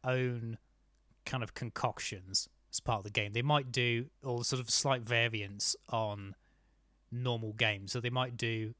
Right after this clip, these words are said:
speaking charades. Obviously, on the, it doesn't, charades doesn't work on the radio, but, like, they might act out a little sketch to then help the other team guess the film or book or whatever,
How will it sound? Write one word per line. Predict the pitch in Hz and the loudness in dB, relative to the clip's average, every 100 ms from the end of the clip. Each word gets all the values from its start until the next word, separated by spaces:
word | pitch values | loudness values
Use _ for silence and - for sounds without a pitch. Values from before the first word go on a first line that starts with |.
| _ - | _ 2
speaking | - 139 123 - 107 | 4 6 4 2 -4
charades. | - 120 117 90 90 - | -4 -2 -2 -2 -8 -6
Obviously, | 123 120 | -2 -2
on | 104 | -4
the, | 107 | -8
it | 107 | -8
doesn't, | 113 113 | -8 -6
charades | - 135 120 117 | 0 2 2 2
doesn't | 110 110 | -4 -2
work | 113 | -4
on | 117 | -4
the | 101 | -2
radio, | 113 117 104 82 78 - _ _ _ _ - | 0 0 -2 -12 -16 -20 _ _ _ _ -4
but, | 113 | 0
like, | 113 104 - | 2 0 -2
they | 131 | -2
might | 123 143 | 0 4
act | 127 - - | 4 2 0
out | 120 | 0
a | |
little | 113 107 | -2 -4
sketch | 107 - 139 107 98 - - _ _ _ _ _ _ | 0 2 2 0 -2 -8 -8 _ _ _ _ _ _
to | 131 | -4
then | 120 113 107 117 | 2 0 0 -8
help | - 131 117 - - - _ _ _ _ _ | -4 -2 -2 -6 -16 -18 _ _ _ _ _
the | 127 131 | 0 4
other | 123 113 | 4 4
team | - 127 113 110 - _ _ 127 | 2 2 0 -4 -12 _ _ 0
guess | 127 117 - - - | 2 4 2 0 -10
the | - | -14
film | - 127 110 107 | -4 -2 -2 -4
or | 101 | -4
book | - 107 120 | -4 -2 -4
or | |
whatever, | 101 104 101 | -2 -4 -4